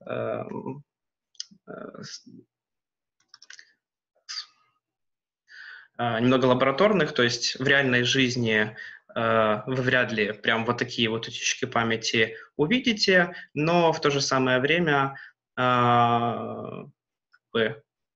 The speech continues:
сам паттерн, для того, чтобы мы его поняли и понимали, э, для, на будущее, мы можем здесь посмотреть. У нас, э, э, есть какой-то массив, куда мы будем,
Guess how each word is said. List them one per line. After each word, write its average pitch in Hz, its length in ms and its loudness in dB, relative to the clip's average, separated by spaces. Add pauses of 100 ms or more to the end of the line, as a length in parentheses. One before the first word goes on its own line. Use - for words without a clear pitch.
сам 127 300 0
паттерн, 180 400 0
для 135 100 -2
того, 131 100 -6
чтобы 123 240 -8
мы 120 80 -2
его 117 160 -4
поняли 120 840 0
и 113 100 -10
понимали, 117 640 0 (220)
э, 117 200 -8
для, 127 140 0
на 139 160 2
будущее, 180 640 2 (280)
мы 143 140 0
можем 127 300 0
здесь 117 320 -4 (100)
посмотреть. - 480 -8 (1200)
У - 20 4
нас, 147 360 2
э, 113 540 2 (380)
э, - 40 -12 (720)
есть 123 400 0
какой-то 120 280 2
массив, 131 500 -2
куда 196 200 2
мы 180 140 2
будем, 143 520 2